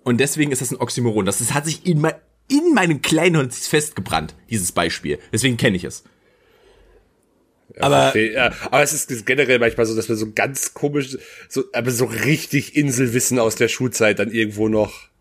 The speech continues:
Speaker 1: Aus dem Nichts.
Speaker 2: Ja, ja.
Speaker 1: Aus dem Nichts. Übrigens habe ich eine Frage an dich, weil ich konnte es nicht ergun-,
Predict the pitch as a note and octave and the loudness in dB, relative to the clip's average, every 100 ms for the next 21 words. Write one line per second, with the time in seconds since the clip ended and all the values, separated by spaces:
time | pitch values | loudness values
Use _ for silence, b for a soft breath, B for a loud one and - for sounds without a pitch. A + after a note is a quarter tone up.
0 | _ F3 G3 G3 - C#3 B2+ C3 D#3+ G3+ | _ 2 2 0 -6 -6 -4 0 2 2
1 | - - - - - - _ G2+ F2 G2 | 0 -10 -12 -10 -10 -12 _ -10 -4 2
2 | E3+ A#3+ A3+ - - A#2 G#2+ A#2 F3 A3 | 4 2 0 -4 -2 0 0 2 4 4
3 | A#3+ F#3 - - - - - - _ _ | 4 2 -4 -14 -8 -8 -8 -12 _ _
4 | _ B B B B C3 B3 B3+ D#4+ G3 | _ B B B B -4 -2 2 2 2
5 | F#3 D3+ B2+ - C#3 D#3 C3 G2+ F2+ - | 0 0 -2 0 2 4 2 -2 -4 0
6 | A2+ A2 D#3 F3 B2+ C#3 B2 - A#2+ A#2+ | 0 2 0 2 0 0 -2 -2 0 0
7 | A#2 | 0